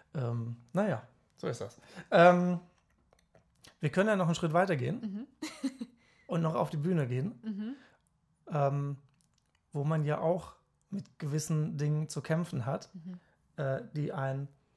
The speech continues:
Speaker 1: beeinflussen, möchte ich's mal nennen. Ja, ich, man könnte es auch ablenken, könnte auch,
Speaker 2: Mhm.
Speaker 1: also beeinflussen ist ja irgendwie das, also das ist der Oberbegriff. Also es gibt auch Dinge, die einen ablenken können, wie irgendwelche Menschen, die fotografieren oder dann vor einem rumlaufen und filmen.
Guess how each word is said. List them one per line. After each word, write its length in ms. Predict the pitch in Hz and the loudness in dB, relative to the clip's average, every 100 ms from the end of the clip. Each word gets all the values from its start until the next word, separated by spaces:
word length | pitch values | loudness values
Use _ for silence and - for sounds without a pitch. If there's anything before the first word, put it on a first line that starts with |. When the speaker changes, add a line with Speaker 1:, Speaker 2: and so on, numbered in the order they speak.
| _ _ _ _ _ _ _ | _ _ _ _ _ _ _
Speaker 1:
beeinflussen, 640 | - 165 165 180 135 123 139 | 0 2 2 0 -2 -2 -2
möchte 220 | 120 120 | -2 -4
ich's 100 | 139 | -4
mal 140 | 131 | -4
nennen. 260 | 120 120 214 - _ _ _ _ _ _ _ _ _ _ _ _ _ _ _ _ _ _ _ _ - | -2 -2 -4 -10 _ _ _ _ _ _ _ _ _ _ _ _ _ _ _ _ _ _ _ _ -6
Ja, 240 | 127 - - _ _ | -6 -6 -12 _ _
ich, 180 | 170 - | -8 -2
man 180 | 147 147 | 0 2
könnte 220 | 165 165 | 2 2
es 60 | |
auch 40 | 131 | 2
ablenken, 720 | 160 156 180 190 190 190 208 - | 2 2 0 0 -2 -4 -6 -14
könnte 240 | 196 160 156 | -4 0 2
auch, 140 | - | 2
Speaker 2:
Mhm. 40 | 196 | 2
Speaker 1:
also 200 | 156 135 | 0 0
beeinflussen 680 | 127 160 160 156 147 156 160 | 2 2 0 -2 0 -2 -2
ist 120 | 147 | -4
ja 80 | 135 | -4
irgendwie 340 | 135 131 131 | -4 -4 -4
das, 240 | 127 - - _ _ _ _ _ 185 | -6 -8 -14 _ _ _ _ _ -12
also 220 | 185 147 135 | -6 -4 -4
das 80 | |
ist 140 | 139 139 | -6 -6
der 80 | 135 | -4
Oberbegriff. 520 | 127 120 117 120 - | -2 -2 -2 -4 -4
Also 160 | 139 | -4
es 60 | 127 | -4
gibt 160 | 131 143 | -4 -2
auch 100 | 135 | -2
Dinge, 200 | 135 135 | 0 0
die 100 | 123 | 0
einen 100 | - | 0
ablenken 360 | 135 135 165 | 0 -2 -4
können, 320 | 143 131 127 123 - - - _ | -4 -2 -4 -6 -16 -20 -20 _
wie 120 | 139 | -8
irgendwelche 380 | 131 135 127 120 | -6 -4 -4 -2
Menschen, 300 | 127 123 135 | -4 -4 -6
die 220 | 123 120 | -6 -6
fotografieren 680 | - - 123 120 117 123 123 | -6 -8 -8 -8 -8 -6 -6
oder 220 | 143 120 | -4 -4
dann 160 | 120 120 | -4 -4
vor 160 | 123 120 | -4 -4
einem 80 | 120 | -4
rumlaufen 540 | 123 120 120 120 135 | -4 -4 -6 -6 -6
und 200 | 139 117 | -6 -8
filmen. 360 | - 139 143 | -6 -4 -4